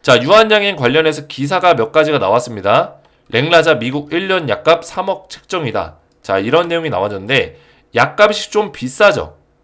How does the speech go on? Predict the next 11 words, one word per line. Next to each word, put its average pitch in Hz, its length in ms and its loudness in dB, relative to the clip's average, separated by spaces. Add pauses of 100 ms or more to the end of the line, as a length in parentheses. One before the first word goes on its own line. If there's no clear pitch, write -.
(300)
비싸긴 208 460 0
한데 151 380 2
비싸야 185 540 2
돼요. 82 240 -8 (600)
왜 180 240 2
비싸야 165 320 2
되는지 151 280 -2
제가 110 140 -2
말씀을 98 380 -4
드릴 113 180 -10
거예요. 85 280 -14